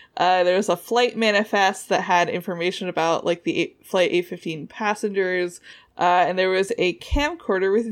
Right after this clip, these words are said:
videotapes. There was also, uh, a story so far section, which became, like, a way for players to, like, kind of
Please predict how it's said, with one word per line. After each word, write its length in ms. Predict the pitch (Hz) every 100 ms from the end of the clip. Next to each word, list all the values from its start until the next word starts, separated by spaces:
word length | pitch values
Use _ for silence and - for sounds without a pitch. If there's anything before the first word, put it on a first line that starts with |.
| 208
videotapes. 960 | 277 320 127 - - - - - - - - -
There 100 | 202
was 100 | 214
also, 800 | - 220 233 254 233 226 226 247 -
uh, 540 | 185 180 180 175 151 - _ _ _ _ 196 - -
a 160 | 190
story 560 | 190 - 226 214 247 247
so 240 | 247 208
far 360 | 202 208 175 185
section, 760 | 196 214 196 - 226 226 240 233
which 300 | 190 190 -
became, 360 | 175 - 175
like, 200 | 175 170
a 80 | 180
way 260 | 175 175 180
for 560 | 180 175 170 165 160 - - _ _
players 680 | - 196 190 185 185 185 - -
to, 720 | - 208 180 175 170 170 170 170 _ _ _ -
like, 420 | 180 165 - - -
kind 220 | 220 175
of 200 | 175 170